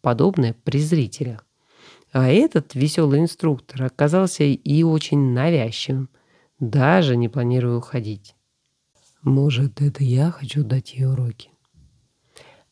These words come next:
Алик отвечал Дастину, но смотрел на Франческу.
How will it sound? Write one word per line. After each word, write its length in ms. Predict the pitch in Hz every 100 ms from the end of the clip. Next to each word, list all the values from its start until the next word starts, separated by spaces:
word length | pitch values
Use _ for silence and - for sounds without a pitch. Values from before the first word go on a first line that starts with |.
| -
Алик 340 | 196 160 -
отвечал 460 | 120 127 - 139 123
Дастину, 600 | 135 196 - - 123 127
но 280 | 127 160
смотрел 420 | 160 - 135 147 139
на 100 | 135
Франческу. 720 | - 139 131 - 131 -